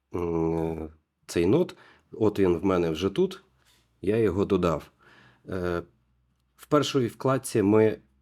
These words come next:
починаємо будувати необхідний нам розмір,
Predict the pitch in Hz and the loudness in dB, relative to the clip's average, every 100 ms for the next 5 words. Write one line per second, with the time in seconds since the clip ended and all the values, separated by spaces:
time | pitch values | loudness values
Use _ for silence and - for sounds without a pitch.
0 | _ 110 - 113 113 110 107 92 98 95 | _ -2 0 2 2 4 2 4 4 4
1 | 90 98 101 92 85 - _ _ - 98 | 6 6 6 0 0 -8 _ _ 2 4
2 | 90 - 107 98 92 82 85 87 80 - | 4 0 -4 0 2 4 2 2 0 -4
3 | 87 90 85 85 82 | 0 0 2 0 0